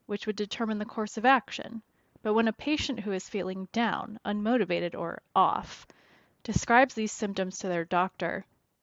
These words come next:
not a single biological test is run. Instead, a prescription is given for an antidepressant drug, and no further testing or evaluation is needed? Does a depressed mood automatically translate to a need for medication?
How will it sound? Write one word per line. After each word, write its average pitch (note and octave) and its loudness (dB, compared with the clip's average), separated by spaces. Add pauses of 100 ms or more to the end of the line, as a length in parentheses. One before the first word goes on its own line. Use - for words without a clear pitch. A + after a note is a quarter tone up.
not G3 2
a F3 0
single C#4+ -2
biological G3 2
test - -2
is F3+ -6
run. F#3 0 (800)
Instead, A3 6
a - -2
prescription - -2
is F3 -6
given E3+ -2
for - -8
an G3+ -6
antidepressant A#3 -2
drug, F#3 -4 (540)
and F#3 -2
no B3+ 4
further A3 0
testing F#3 -4
or E3+ -2
evaluation F#3+ -2
is D#3+ -10
needed? A3 -4 (880)
Does A3 0
a A3+ 2
depressed - 2
mood A#3+ 4 (120)
automatically G3+ 4
translate G#3 -2
to G#3 -6
a F#3 -2
need F#3 -6
for F#3 -8
medication? G3+ -4